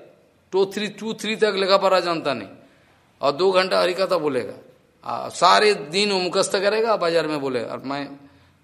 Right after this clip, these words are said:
रुपया कलेक्शन कर रहा है मेरा नाम पे, झूठा।" तो वो अरेस्ट करना हमारा जरूरी है, ये भी तो उसको बचाने के लिए, लेकिन बचाना संभव नहीं,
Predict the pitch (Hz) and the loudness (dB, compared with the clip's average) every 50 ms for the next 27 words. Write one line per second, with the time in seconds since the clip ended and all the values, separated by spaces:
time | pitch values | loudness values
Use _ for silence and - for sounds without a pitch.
0 | _ - 139 135 135 143 165 156 151 156 156 156 147 - 147 147 143 139 139 127 | _ -8 -6 -6 -2 0 0 0 0 0 -2 -2 -2 -4 -6 -6 -6 -6 -6 -6
1 | 127 127 - - 131 147 165 180 180 185 185 180 165 160 143 - 120 107 - - | -6 -8 -10 -8 -2 -2 0 0 0 0 -2 -4 -4 -6 -6 -8 -12 -14 -14 -20
2 | - _ _ _ _ _ _ _ _ _ - 135 139 170 165 - 160 123 104 87 | -20 _ _ _ _ _ _ _ _ _ -14 -8 -8 -6 -2 0 0 0 -2 -4
3 | - - - - _ _ _ _ _ _ _ _ _ _ _ - _ _ _ _ | -12 -18 -20 -20 _ _ _ _ _ _ _ _ _ _ _ -20 _ _ _ _
4 | _ 147 156 170 190 170 185 196 185 170 175 185 190 - - - 196 185 190 185 | _ -6 -6 -4 0 2 4 6 6 6 4 2 0 -2 -2 0 0 0 2 0
5 | 175 175 175 175 175 160 165 170 175 180 170 160 160 160 - - - - _ _ | 0 0 0 -2 -2 -2 -4 -4 -2 -2 -2 -2 -2 -4 -8 -14 -20 -20 _ _
6 | _ _ _ _ _ _ _ _ _ _ _ _ _ _ _ _ _ _ _ _ | _ _ _ _ _ _ _ _ _ _ _ _ _ _ _ _ _ _ _ _
7 | _ _ _ _ _ _ _ _ _ _ _ - 160 170 180 214 - 226 220 208 | _ _ _ _ _ _ _ _ _ _ _ -4 -4 -2 -2 -2 -2 -2 -2 0
8 | - - 214 185 190 - 202 202 214 214 208 190 185 156 131 113 95 90 - - | 2 2 2 2 2 2 2 2 2 0 -2 -2 -2 -2 -4 -6 -10 -12 -16 -20
9 | - - 151 147 190 190 180 165 160 147 170 170 175 170 143 147 143 135 131 127 | -10 -10 -6 -4 -4 -2 -2 -2 -2 0 -2 -2 -4 -6 -6 -8 -8 -8 -8 -8
10 | 110 104 98 92 | -10 -12 -16 -18